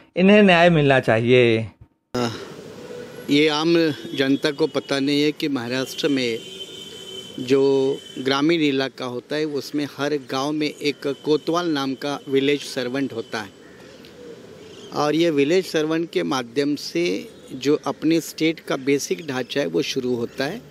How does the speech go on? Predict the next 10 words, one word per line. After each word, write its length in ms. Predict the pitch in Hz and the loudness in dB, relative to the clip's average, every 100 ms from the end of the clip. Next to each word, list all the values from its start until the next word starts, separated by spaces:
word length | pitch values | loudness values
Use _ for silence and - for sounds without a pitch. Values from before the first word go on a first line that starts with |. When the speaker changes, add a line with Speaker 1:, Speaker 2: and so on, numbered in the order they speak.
| - - - - - - | -20 -20 -20 -20 -10 -2
Speaker 2:
जो 80 | 139 | 0
सबसे 500 | - 147 - - 190 | 2 -2 0 2 4
नीचे 480 | 156 143 - 156 147 - - - - - - - 117 117 | 4 2 0 0 0 -2 -14 -20 -20 -20 -20 -16 -6 2
बिना 300 | 147 175 185 | 2 2 0
governmental 600 | 160 165 160 160 165 156 | 0 0 -2 -2 -2 -4
कर्मचारी 600 | 147 143 143 139 143 139 | -2 -2 -2 -2 -2 -2
का 180 | - 147 - | -4 -4 -2
tag 280 | 135 131 - - - | -2 -2 -8 -18 -12
लिए 300 | 127 139 143 127 | -6 0 0 0
हुए 340 | 120 127 | -2 -2